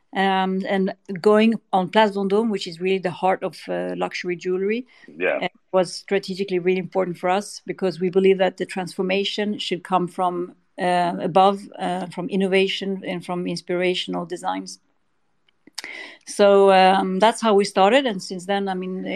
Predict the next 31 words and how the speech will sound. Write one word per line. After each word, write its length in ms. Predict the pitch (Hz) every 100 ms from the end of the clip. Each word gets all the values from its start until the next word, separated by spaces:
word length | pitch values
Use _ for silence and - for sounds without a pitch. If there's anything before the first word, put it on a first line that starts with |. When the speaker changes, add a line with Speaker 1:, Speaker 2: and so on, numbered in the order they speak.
| 180
Speaker 1:
um, 340 | 180 190 190 _ _ _
the 60 | -
trip 240 | - 330
has 140 | 262 202
been 200 | 208 196
very, 400 | 196 196 196 208 _ _
uh, 480 | 185 185 185 180 180 202 208
successful 580 | - 196 - 196 - 208
so 200 | 202 202
far. 280 | 185 196 220
We've 200 | 214 180
been 260 | 180 175 180
kind 180 | 185 175
of 120 | 170
doubling 340 | 185 180 180
turnover 680 | - 190 185 190 190 202 208
and 300 | 208 190 -
increasing 640 | 190 185 202 196 208 208 196 - - _ _ _ _
with 200 | 202 208
a 60 | 208
little 300 | 220 240 247
bit 200 | 220 226
of 120 | 208
a 40 |
slowdown 580 | 208 - 202 202 190 190
during 280 | 190 196 190
the 80 | 185
pandemic, 580 | - 185 185 202 277 -
but 180 | - 196
still 280 | - - 185
growing. 480 | 180 185 196 240